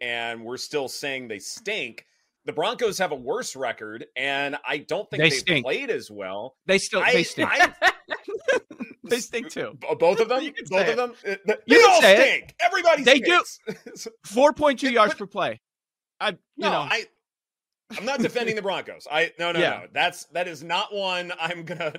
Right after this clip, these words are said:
Speaker 1: <laughs> you know, put my, uh, hand on the table for. No, no, no. The, the Broncos do stink. That's fine.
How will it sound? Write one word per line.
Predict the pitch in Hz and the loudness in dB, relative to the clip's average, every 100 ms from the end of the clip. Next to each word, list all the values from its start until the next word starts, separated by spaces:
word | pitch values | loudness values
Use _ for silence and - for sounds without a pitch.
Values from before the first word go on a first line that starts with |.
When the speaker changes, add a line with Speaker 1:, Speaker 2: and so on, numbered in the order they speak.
| - | -12
Speaker 1:
<laughs> | - | -16
you | 190 | -10
know, | 147 135 131 _ 156 - _ _ _ | -8 -8 -10 _ -20 -20 _ _ _
put | - - | -16 -12
my, | 156 151 | -10 -8
uh, | 143 135 135 143 143 | -6 -4 -4 -6 -10
hand | 156 156 151 | -12 -12 -12
on | |
the | 127 | -14
table | 170 165 147 | -10 -10 -10
for. | 110 110 90 _ _ - | -14 -14 -16 _ _ -6
No, | 208 | -4
no, | 175 | -4
no. | 123 92 - | -6 -12 -10
The, | 220 160 | -10 -8
the | |
Broncos | 160 196 220 226 | -6 -6 -4 -4
do | - 202 | -6 -14
stink. | - 135 104 | -10 -12 -6
That's | 143 135 | -6 -6
fine. | - | -12